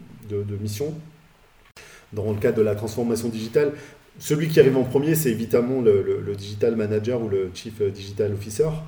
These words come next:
qui va être le, le, le, le pilote de la transformation, euh, digitale de, du, d'une organisation. Euh, en deux, euh, les, les demandes que l'on voit, euh, régulièrement sont les, les demandes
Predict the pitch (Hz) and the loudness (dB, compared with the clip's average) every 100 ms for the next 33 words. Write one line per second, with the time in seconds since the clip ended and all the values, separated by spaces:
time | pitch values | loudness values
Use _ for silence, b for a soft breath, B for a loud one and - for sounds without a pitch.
0 | B B B - - 110 117 120 110 98 | B B B -16 -2 4 4 2 0 2
1 | 101 95 95 92 92 90 92 95 123 170 | 2 2 -2 -4 -6 -8 -10 -2 0 0
2 | 160 110 101 98 - 101 107 101 104 113 | -2 -4 -4 -4 -8 -4 -2 -2 -2 -4
3 | 104 95 95 92 107 139 135 101 95 95 | -6 -6 -10 -12 -4 0 2 0 -2 -4
4 | 92 92 101 104 104 101 101 101 98 107 | -6 -10 -14 -12 -4 -2 2 0 0 -4
5 | - 156 - B B B B B - 117 | -4 -6 -8 B B B B B -4 2
6 | 107 110 107 131 127 139 160 139 113 110 | 4 2 -4 0 0 4 6 6 6 4
7 | 123 123 110 123 139 135 - 113 107 120 | 0 0 -2 0 0 0 -2 -2 2 2
8 | 117 98 98 107 117 123 135 127 120 101 | 2 0 0 -2 -2 0 -2 -2 -4 -4
9 | 101 101 104 120 117 | -4 -4 -2 -2 0